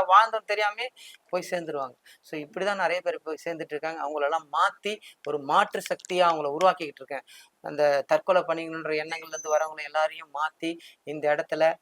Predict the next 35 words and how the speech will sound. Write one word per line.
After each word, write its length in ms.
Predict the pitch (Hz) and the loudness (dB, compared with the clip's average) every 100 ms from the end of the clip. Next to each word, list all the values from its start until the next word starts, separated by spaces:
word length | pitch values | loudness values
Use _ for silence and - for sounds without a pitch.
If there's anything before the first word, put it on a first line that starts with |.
| - _ - | -14 _ -14
இங்க 300 | 135 170 170 175 180 - _ _ - | -8 -6 0 2 2 -2 _ _ -12
இந்த 220 | 135 160 | -6 0
அடியனை 340 | 143 160 185 170 | 2 2 0 0
பார்க்க 260 | 160 165 170 | 2 2 2
வரவங்கள, 280 | 165 160 165 | 0 -2 -4
இந்த 140 | 156 | -4
வாராகி 380 | 139 151 175 170 | 2 4 4 2
இல்லத்துக்கு 360 | 165 160 156 160 | -4 -12 -10 -8
இந்த 120 | 147 | -4
வாராகி 400 | 139 160 170 165 | 4 6 4 2
அம்மாவை 280 | 156 156 147 | -8 -8 -6
பார்க்க 220 | 139 156 175 | 0 0 0
வரவங்கள 360 | 160 151 156 170 - - _ | -2 -2 -2 -4 -4 -20 _
நான் 180 | 147 143 | 0 0
வைக்கிற 260 | 151 - 170 139 | 0 2 2 4
ஒரே 220 | 160 190 | 2 2
சங்கல்பம் 460 | 190 165 170 151 156 | 0 2 2 2 2
அம்மா 160 | 165 165 | 4 2
கிட்ட, 220 | 160 170 180 - - _ _ _ _ _ - | 4 6 6 2 -20 _ _ _ _ _ -12
இந்த 280 | 135 175 170 | -6 -2 4
இடத்துக்கு 360 | 160 185 214 175 | 4 4 0 0
வரவங்க 240 | 170 185 | -2 -2
பத்து 340 | - 190 - 262 | 4 4 2 -4
குடும்பத்தை 380 | - 196 220 220 | -2 0 2 2
காப்பாத்தணும். 540 | - 170 160 151 120 - _ - _ _ _ _ - | 2 2 2 0 -4 -18 _ -20 _ _ _ _ -2
ஏன்னா 240 | 175 196 175 | 0 2 6
வரவங்க 360 | 160 202 214 | 6 6 4
எல்லாம் 200 | 185 202 | 0 -2
சுயநலமா 500 | - 196 208 196 190 | -2 -2 0 2 2
தான் 160 | 185 185 | 2 4
வராங்க. 220 | 165 160 | 2 2
ஏன்னா 180 | 170 180 | 0 2
அதை 140 | 170 | 2
சொல்லி 260 | 165 190 214 | 0 -6 -2
வந்து 220 | 202 185 | -2 -2